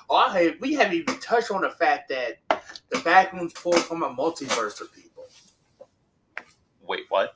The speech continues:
Speaker 1: Yeah.
Speaker 2: So I could actually meet myself?
Speaker 1: There's a possibility. There's people who come
Speaker 2: <laughs>
Speaker 1: from different, like, Earths that's like, "Okay, yeah, Lincoln was president,"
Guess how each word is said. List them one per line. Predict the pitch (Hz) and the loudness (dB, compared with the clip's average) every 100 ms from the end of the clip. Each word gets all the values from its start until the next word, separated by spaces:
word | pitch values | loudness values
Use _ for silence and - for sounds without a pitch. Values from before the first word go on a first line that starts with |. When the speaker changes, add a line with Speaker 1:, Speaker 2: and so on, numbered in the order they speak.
| - | 0
Speaker 1:
Yeah. | 175 - - - - - - - _ _ _ _ | 2 2 0 -2 -4 -6 -8 -10 _ _ _ _
Speaker 2:
So | - 107 | 2 4
I | |
could | 113 101 | 4 4
actually | 104 101 95 | 0 -2 -8
meet | 110 - | -8 -8
myself? | 92 - 95 107 - _ - | -10 -2 2 2 -2 _ -14
Speaker 1:
There's | 127 | -10
a | |
possibility. | - 113 110 104 185 208 220 _ _ _ _ _ _ _ _ _ _ _ _ - | -2 -2 -2 -6 -6 -6 -12 _ _ _ _ _ _ _ _ _ _ _ _ -8
There's | 143 - | -8 -6
people | 208 196 170 | -8 -4 -2
who | 170 | -2
come | 165 220 - | 4 4 4
Speaker 2:
<laughs> | |
Speaker 1:
from | 160 151 143 | 0 -6 -4
different, | 160 165 160 147 135 _ _ - | -4 -4 -4 -8 -10 _ _ -8
like, | 131 117 _ _ 143 | -6 -8 _ _ 4
Earths | 170 175 - - | 4 4 -4 -8
that's | 143 127 | -6 -6
like, | 131 | -4
"Okay, | 147 165 175 | -4 -4 -6
yeah, | 190 123 - - - - _ - | -4 -6 -8 -12 -16 -16 _ -8
Lincoln | 220 - 135 110 | -8 -8 -10 -12
was | 104 | -14
president," | - 113 113 113 120 147 | -10 -10 -10 -14 -14 -16